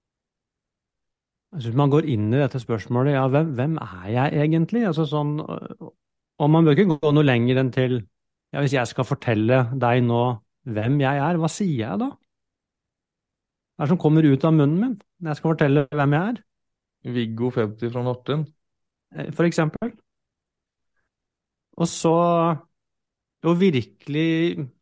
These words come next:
Speaker 1: altså være nysgjerrig og undersøke. Man kan jo godt også skrive ned på et ark og se, hva ville jeg sagt hvis jeg skal presentere meg selv på ordentlig? Hva vil jeg skrive?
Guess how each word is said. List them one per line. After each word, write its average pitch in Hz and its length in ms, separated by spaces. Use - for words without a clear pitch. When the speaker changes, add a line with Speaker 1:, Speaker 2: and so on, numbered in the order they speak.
Speaker 1:
altså 147 200
være 147 200
nysgjerrig 135 500
og 190 100
undersøke. 127 720
Man 160 140
kan 165 140
jo 156 80
godt 143 160
også 139 160
skrive 127 480
ned 117 160
på 147 80
et 147 80
ark 113 260
og 143 100
se, 135 120
hva 147 160
ville 127 200
jeg 147 80
sagt - 640
hvis 135 200
jeg 139 80
skal 143 120
presentere 135 680
meg 139 120
selv 117 240
på 147 120
ordentlig? 123 280
Hva 117 240
vil 110 200
jeg 151 160
skrive? 165 400